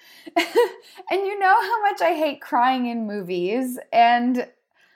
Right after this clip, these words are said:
I feel like my heart is gonna break in a million pieces,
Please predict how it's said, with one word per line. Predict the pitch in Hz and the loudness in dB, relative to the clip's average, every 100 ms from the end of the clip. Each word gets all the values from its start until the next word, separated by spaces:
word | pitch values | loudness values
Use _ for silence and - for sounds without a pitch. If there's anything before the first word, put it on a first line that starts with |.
| _ _ | _ _
I | - | -12
feel | 320 359 | -4 2
like | 349 302 - | 2 2 -4
my | 233 208 254 277 | -10 -6 -2 0
heart | 277 294 330 - | 0 0 0 -2
is | 269 | -6
gonna | 294 | -4
break | 247 254 254 | -2 -2 -2
in | 262 | -4
a | |
million | 220 220 240 277 302 294 | -6 -6 -6 -4 -4 -4
pieces, | 285 247 254 - 190 180 175 175 | -4 -6 -6 -4 -2 0 -2 -6